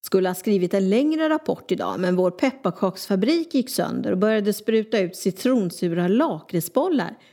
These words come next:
istället för söta, goda, stjärnformade pepparkakor som den egentligen ska tillverka. Så jag var tvungen att ta renarna och åka dit och laga maskinerna eftersom Tomtemo var upptagen på annat håll.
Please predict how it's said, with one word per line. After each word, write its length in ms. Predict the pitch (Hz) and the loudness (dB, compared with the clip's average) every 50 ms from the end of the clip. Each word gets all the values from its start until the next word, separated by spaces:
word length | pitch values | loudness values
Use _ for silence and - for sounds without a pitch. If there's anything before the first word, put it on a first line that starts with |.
| _ _ | _ _
istället 480 | - 226 220 - 254 214 175 156 151 - | -2 -2 0 2 0 0 2 0 -4 -4
för 120 | - 165 | -6 -6
söta, 520 | 160 - - - 220 - - - - 170 170 | -4 -2 0 0 0 0 -2 -4 -6 -4 0
goda, 360 | 175 196 190 175 165 165 156 | 2 2 2 2 0 -2 -4
stjärnformade 840 | - - 226 202 180 175 165 165 - - 180 175 170 165 175 190 | -2 -2 -2 -2 0 -2 -4 -6 -4 -2 -2 0 0 -2 -2 -4
pepparkakor 800 | 185 - 226 220 - - 175 165 - 226 262 254 - 220 185 - - - _ _ _ _ | -2 -2 -2 -2 -2 -4 -6 -2 -2 -2 -2 -2 -2 -2 -2 -2 -4 -12 _ _ _ _
som 220 | - - 220 220 220 | -4 0 2 2 2
den 140 | 214 220 | 4 2
egentligen 380 | 226 220 233 277 339 - 330 339 | 2 2 0 0 0 0 -2 -2
ska 160 | 330 - 285 | -2 -2 -2
tillverka. 480 | - - 214 - - - - - - - - _ _ _ _ _ _ _ _ _ _ _ _ - - - - - - | -2 0 -2 -2 -4 -8 -10 -10 -12 -14 -16 _ _ _ _ _ _ _ _ _ _ _ _ -20 -20 -20 -20 -18 -4
Så 140 | - 240 | 0 2
jag 260 | 226 233 269 294 320 320 | 2 4 2 2 0 -2
var 80 | 339 | -4
tvungen 380 | 330 - 349 311 240 190 175 175 | -2 0 0 2 2 2 0 -2
att 100 | 175 175 | -2 -2
ta 120 | 220 196 | 0 0
renarna 500 | 190 208 214 185 170 165 165 170 175 180 | 2 2 2 0 0 -2 -2 0 0 2
och 80 | 185 185 | 2 2
åka 260 | 185 180 - - 190 | 2 0 0 -2 -2
dit 300 | 170 175 165 165 160 - | 0 0 -2 -2 -2 0
och 60 | 185 | 0
laga 280 | 185 185 180 175 180 180 | 2 2 0 0 0 0
maskinerna 640 | 190 190 185 - - 190 214 233 233 220 180 156 | 0 0 0 0 2 2 4 4 2 2 0 -2
eftersom 420 | 147 170 - - 202 - - 208 208 | -4 -4 -2 -4 -2 0 0 0 0
Tomtemo 580 | 208 - 262 226 190 170 - 175 175 185 196 | 2 2 0 2 0 -2 -2 0 0 0 2
var 120 | 214 254 285 | 2 2 0
upptagen 460 | 269 269 - - 175 165 160 170 170 | 0 -2 -2 -2 -2 0 0 -2 -4
på 140 | - - 208 | -2 -2 -2
annat 360 | 202 185 180 190 240 302 - | 0 0 0 -2 -2 -2 -2
håll. 260 | - 143 - - - | -4 -6 -6 -8 -16